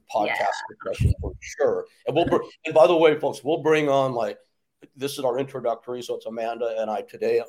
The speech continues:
Speaker 1: Sometimes it may be just the two of us,
Speaker 2: Mm.
Speaker 1: but we're gonna bring in some of the most dynamic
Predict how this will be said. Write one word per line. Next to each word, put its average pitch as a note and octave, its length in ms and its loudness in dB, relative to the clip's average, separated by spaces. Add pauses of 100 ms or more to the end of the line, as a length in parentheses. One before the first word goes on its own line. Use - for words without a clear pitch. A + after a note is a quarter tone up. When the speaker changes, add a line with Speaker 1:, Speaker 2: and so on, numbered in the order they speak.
Speaker 1:
Sometimes C3+ 460 -6
it A2 80 -8
may A#2+ 220 -6
be B2+ 240 -8
just A2+ 300 -10
the A2 80 -20
two G#2 200 -10
of F#2 80 -4 (100)
us, G2+ 220 -4 (220)
Speaker 2:
Mm. F#3+ 240 -8
Speaker 1:
but A#2 160 4 (120)
we're C#3+ 160 0
gonna B2+ 140 0
bring B2+ 220 2
in B2 180 0
some A#2 220 -8
of A2+ 60 -4
the A2 60 -4
most A2+ 220 -4
dynamic A#2 800 -6